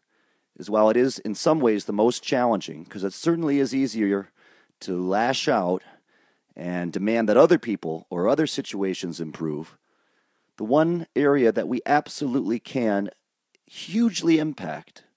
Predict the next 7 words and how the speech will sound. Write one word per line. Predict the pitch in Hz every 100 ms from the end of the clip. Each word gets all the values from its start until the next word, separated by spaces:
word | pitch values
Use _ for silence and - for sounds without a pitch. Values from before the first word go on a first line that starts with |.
| _ _
and | - 95 92
radically | 123 160 175 170
alter | 139 135 - - - - _ _ _ _ _ _ _ _
is | 110 101
ourselves. | 104 95 98 78 - - - _ _ _ _ _ _ -
And | 107 110
maybe, | 143 247 185 - -